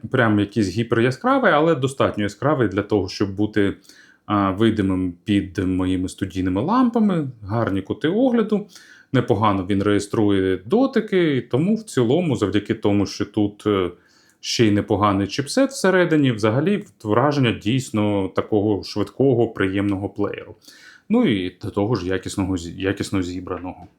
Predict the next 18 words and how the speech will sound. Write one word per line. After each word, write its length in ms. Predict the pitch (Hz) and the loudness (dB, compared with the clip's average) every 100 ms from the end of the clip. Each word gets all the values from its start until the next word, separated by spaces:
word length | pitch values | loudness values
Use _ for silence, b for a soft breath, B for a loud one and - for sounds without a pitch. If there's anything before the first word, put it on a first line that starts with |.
| - | -10
Давайте 320 | 107 104 98 | -2 -2 0
поговоримо 560 | - 101 104 101 95 92 | -2 0 2 0 -2 -4
про 260 | - 92 | -6 -6
чохли. 480 | - 92 - 190 262 | -8 -10 -4 0 2
Fio 500 | 262 - 117 170 143 | 0 -6 -2 -2 -2
цього 300 | - 117 98 | -2 0 0
разу 360 | 101 127 120 113 | 2 2 2 -2
підійшли 560 | - 101 95 - 117 127 | -2 -2 -4 -2 0 0
до 120 | 104 | -2
цього 320 | - 104 101 | -2 -2 -2
дуже 320 | 95 101 92 | -4 -4 -4
скрупульозно, 680 | - 104 - 107 185 160 117 | -6 -8 -4 0 0 2 0
і 40 | |
в 80 | 95 | 0
нас 200 | 98 113 | -2 -2
тут 160 | - - | -4 -6
купа 360 | - 113 113 | -2 -2 0
варіантів. 580 | 101 107 98 85 85 82 | 0 2 0 -2 -10 -14